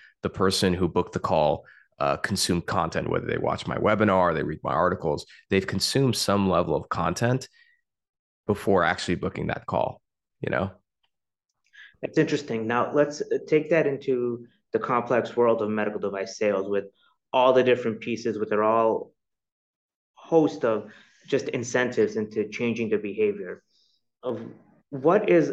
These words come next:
Speaker 2: an inflection point that social media would have that can lead to the greatest change? Do you want that pre-sale, that exposure to be directed towards some of the more financially oriented folks or some of the more clinically oriented folks?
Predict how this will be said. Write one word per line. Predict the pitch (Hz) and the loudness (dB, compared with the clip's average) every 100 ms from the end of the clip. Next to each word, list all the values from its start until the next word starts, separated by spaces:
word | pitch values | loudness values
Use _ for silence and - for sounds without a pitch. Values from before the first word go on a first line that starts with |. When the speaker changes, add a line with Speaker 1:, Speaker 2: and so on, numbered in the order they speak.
| - | -4
Speaker 2:
an | 131 | -2
inflection | 117 107 - 120 127 - 110 - | -2 -4 0 0 0 -6 -8 -8
point | 107 98 95 - _ _ _ | -8 -6 -8 -12 _ _ _
that | 113 110 | -4 0
social | 135 127 123 | 2 2 2
media | 123 113 107 | 0 2 2
would | 101 101 | 2 -2
have | 107 101 98 95 _ _ _ 117 | -6 -4 -6 -8 _ _ _ -4
that | 107 | -4
can | 117 110 | -2 -2
lead | 127 123 - | 0 -2 -4
to | 123 113 | -4 -2
the | 104 | -4
greatest | 113 110 104 - | 2 2 2 -4
change? | - 107 92 - - _ _ - | -10 -8 -8 -12 -20 _ _ -4
Do | |
you | 117 | 0
want | 113 131 151 139 - - | 2 4 2 0 -8 -2
that | 117 117 - - _ - | 0 0 -2 -14 _ -2
pre-sale, | 143 143 - 113 98 95 | 0 0 0 -2 -2 -4
that | 110 110 113 | -4 -4 -6
exposure | - - - 127 135 127 101 95 - - _ - | -12 -14 2 4 4 2 -6 -6 -12 -20 _ -8
to | 120 | -2
be | 120 113 - | 0 0 -2
directed | 110 104 113 117 113 - | 0 2 2 0 -4 0
towards | 113 110 107 | 0 0 -4
some | 117 113 | -8 -6
of | |
the | 107 | -2
more | 107 101 - | -2 -2 -4
financially | 104 110 117 117 107 104 | -6 -4 -6 -2 -2 0
oriented | 113 127 139 156 - - | -2 -2 2 0 0 0
folks | 147 147 - _ _ 123 | 0 0 -8 _ _ -2
or | |
some | 120 123 | 0 -2
of | 117 | 0
the | 113 | 0
more | 110 107 | 0 -2
clinically | - 127 113 101 95 | -2 -2 -2 -4 -6
oriented | 92 92 - - | -12 -12 -14 -14
folks? | - - - | -20 -20 -20